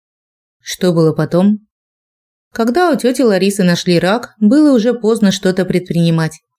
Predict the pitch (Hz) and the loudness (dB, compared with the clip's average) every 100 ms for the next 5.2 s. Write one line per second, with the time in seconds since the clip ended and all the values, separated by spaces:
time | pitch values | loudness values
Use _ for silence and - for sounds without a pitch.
0 | _ - 175 190 185 170 185 175 175 175 | _ -6 -2 0 2 0 0 -2 0 2
1 | 226 220 - 214 208 202 196 196 196 202 | 0 -2 -2 -2 0 -2 0 0 0 0
2 | 180 165 180 190 202 196 - 156 160 269 | -2 0 -2 2 2 2 -4 -10 -6 -2
3 | 277 233 185 175 165 185 185 165 - 220 | 0 0 0 0 0 0 0 -2 -2 0
4 | 208 185 185 185 180 156 170 170 165 165 | 0 0 0 0 0 0 0 0 -2 -4
5 | 156 | -10